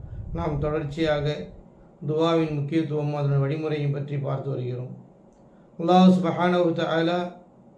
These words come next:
இந்த உலகில் வாழக்கூடிய அடியார்கள்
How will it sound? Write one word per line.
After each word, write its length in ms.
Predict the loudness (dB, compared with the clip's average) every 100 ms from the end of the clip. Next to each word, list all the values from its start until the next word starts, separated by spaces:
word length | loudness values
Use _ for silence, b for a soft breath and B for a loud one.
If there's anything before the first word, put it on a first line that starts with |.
| -20 -20 -20 -20 -14 -6
இந்த 140 | 0 2
உலகில் 320 | 4 2 2
வாழக்கூடிய 460 | 2 2 0 0 2 2
அடியார்கள் 540 | 2 2 0 0 -2